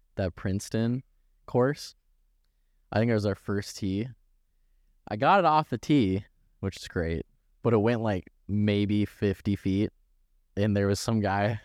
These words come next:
<laughs> putting, like, across the pond, and he's like,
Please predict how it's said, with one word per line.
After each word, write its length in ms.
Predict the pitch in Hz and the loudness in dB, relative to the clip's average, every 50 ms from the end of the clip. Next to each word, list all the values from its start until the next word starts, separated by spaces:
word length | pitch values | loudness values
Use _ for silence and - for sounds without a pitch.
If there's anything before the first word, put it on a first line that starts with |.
| - - | -12 -16
<laughs> 200 | - _ _ _ | -16 _ _ _
putting, 480 | - - 113 90 92 110 113 117 135 131 - _ _ _ | 0 2 2 2 2 2 0 0 0 -2 -6 _ _ _
like, 380 | 117 104 98 95 95 - - - _ - | -2 -2 -2 -2 -4 -8 -14 -20 _ -10
across 300 | - - 107 104 104 - | -4 -2 0 0 0 -2
the 60 | - 101 | -6 -4
pond, 320 | 107 113 98 98 101 104 | -2 0 0 2 2 2
and 100 | 110 110 | 0 0
he's 140 | 107 101 95 | 0 0 0
like, 160 | 92 82 - | -2 -4 -6